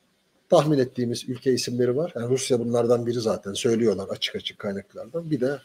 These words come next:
gerçekten bunun en tepesindeki bir ülke var ki, e,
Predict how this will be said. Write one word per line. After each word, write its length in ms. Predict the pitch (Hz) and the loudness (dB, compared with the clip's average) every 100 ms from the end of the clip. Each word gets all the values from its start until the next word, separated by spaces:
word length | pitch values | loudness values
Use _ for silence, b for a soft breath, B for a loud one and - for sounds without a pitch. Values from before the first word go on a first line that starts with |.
| - | 2
gerçekten 560 | 131 - 104 - 131 | 2 2 -6 -4 -4
bunun 160 | 117 127 | -2 -2
en 140 | 135 | -2
tepesindeki 680 | 123 - 101 - 107 107 107 | -4 -8 -6 -4 -4 -6 -6
bir 100 | 107 | -6
ülke 280 | 104 - 131 | -8 -2 2
var 220 | 156 165 | 2 2
ki, 180 | 151 185 b b b b b _ | -2 -2 b b b b b _
e, 80 | - | -6